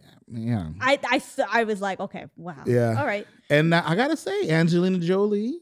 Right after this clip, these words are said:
Speaker 1: um, did the damn thing. Like,
Speaker 2: Yes.
Speaker 1: they represented her fighting skills very well.
Speaker 2: Yes, there's, like, a little,
Speaker 1: Um,
Speaker 2: there's a part where she, like, jumps over, like, a,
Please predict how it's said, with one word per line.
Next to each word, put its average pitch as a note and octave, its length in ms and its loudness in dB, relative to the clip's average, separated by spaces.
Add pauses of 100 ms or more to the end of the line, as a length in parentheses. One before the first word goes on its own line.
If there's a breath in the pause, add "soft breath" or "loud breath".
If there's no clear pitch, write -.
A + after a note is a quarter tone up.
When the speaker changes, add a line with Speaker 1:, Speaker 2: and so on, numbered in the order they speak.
(360)
Speaker 1:
um, C3+ 580 2 (140)
did D3 200 -4
the E3+ 60 -6
damn A3 300 0
thing. D4 500 0
Like, C#3+ 260 0
Speaker 2:
Yes. D4 220 0
Speaker 1:
they E3 120 6
represented E3 600 2
her D#3 300 2
fighting D#3 440 0
skills E3+ 840 0 (760)
very C#3 640 4
well. F3+ 520 4
Speaker 2:
Yes, A3 240 -4
there's, B3 160 -4
like, D3 140 4
a D3 140 8
little, C#3+ 160 4
Speaker 1:
Um, C#3+ 80 0
Speaker 2:
there's A3+ 160 -4
a A#3 60 -8
part - 300 -10
where G#3 120 -12
she, F#3+ 200 -12
like, E3+ 280 -12
jumps F#3+ 300 -12
over, F#3 560 -12
like, D3+ 180 -20
a, C#3+ 240 -16